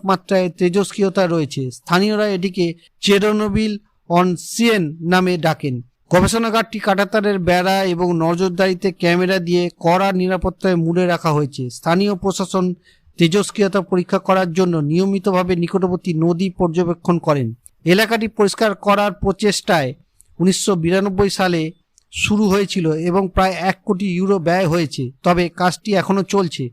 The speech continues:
মেরি কুরির গল্প আমাদের মনে করিয়ে দেয় যে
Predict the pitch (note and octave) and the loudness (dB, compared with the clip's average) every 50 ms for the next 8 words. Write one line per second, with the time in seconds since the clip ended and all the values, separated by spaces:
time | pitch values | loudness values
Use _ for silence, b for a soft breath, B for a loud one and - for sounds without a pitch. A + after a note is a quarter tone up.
0 | - _ _ _ _ D3 D#3 F3+ G3 F#3+ A3+ A3 G#3 - - _ _ _ _ G#3 | -12 _ _ _ _ 4 4 4 4 2 0 -2 -4 -6 -10 _ _ _ _ 0
1 | G#3+ G3+ G#3 F#3+ F3 E3+ E3+ - - F3 F#3 F3+ F3 - G3 F#3 F3 F3 F3+ F3+ | 2 4 4 2 0 -4 -8 -2 2 2 2 2 2 0 0 0 2 2 0 0
2 | E3+ F#3+ F#3+ E3+ E3 F3 F3+ F3+ F3 E3+ E3+ E3+ - _ _ _ _ _ _ _ | 0 0 0 0 0 0 2 2 0 0 -2 -6 -10 _ _ _ _ _ _ _
3 | - F#3 F3+ F#3+ G3 G3 E3+ D#3 E3 F3 F3+ F3+ D#3+ E3 D#3 | 2 2 4 4 2 0 2 2 2 2 2 0 0 0 -2